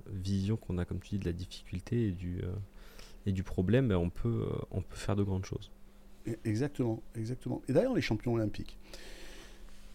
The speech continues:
Speaker 2: il y a, euh, peut-être, euh, au départ des millions de personnes qui voudraient devenir champions olympiques. Et puis, euh, eh bien, euh, il y a un parcours pour devenir champion olympique.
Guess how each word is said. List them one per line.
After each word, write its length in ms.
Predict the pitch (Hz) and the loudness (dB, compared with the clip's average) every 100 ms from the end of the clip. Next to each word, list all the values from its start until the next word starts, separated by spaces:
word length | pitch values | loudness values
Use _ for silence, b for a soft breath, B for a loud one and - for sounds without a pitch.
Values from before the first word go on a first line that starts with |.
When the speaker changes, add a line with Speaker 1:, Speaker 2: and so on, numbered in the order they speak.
| - | 0
Speaker 2:
il 60 | 104 | 4
y 40 | |
a, 200 | 156 156 | 6 6
euh, 120 | 107 | 6
peut-être, 420 | 98 107 139 139 107 | 4 2 2 2 2
euh, 440 | 92 90 90 87 87 85 87 - | 2 2 0 -2 -2 -6 -8 0
au 100 | 104 | 2
départ 640 | 98 95 120 147 151 98 | 4 2 4 4 4 0
des 240 | 85 95 101 | 0 2 6
millions 400 | 127 143 143 131 | 8 8 6 6
de 60 | |
personnes 420 | 120 113 - 160 | 2 -2 2 0
qui 140 | - 101 | 0 -4
voudraient 200 | 101 117 | -2 -2
devenir 300 | 104 107 117 | 0 0 0
champions 340 | 101 92 98 | -4 -4 -4
olympiques. 440 | 92 90 - - - - - - - - - - - | -6 -8 -12 -14 -12 -10 -10 -10 -12 -12 -12 -4 -4
Et 80 | |
puis, 400 | - - 135 160 | -4 0 2 2
euh, 80 | 107 87 - - 82 | 0 -4 -8 -12 -10
eh 100 | 85 | -10
bien, 260 | 90 104 | -4 -2
euh, 340 | 104 80 82 92 | -2 -6 -10 -8
il 80 | 87 | -6
y 20 | |
a 60 | |
un 40 | 87 | -6
parcours 420 | 127 - 131 113 | -6 -2 -2 0
pour 120 | 98 | -2
devenir 260 | 90 92 87 | -2 -2 -2
champion 300 | 92 - - | -4 -4 -6
olympique. 480 | - - - - | -6 -8 -12 -14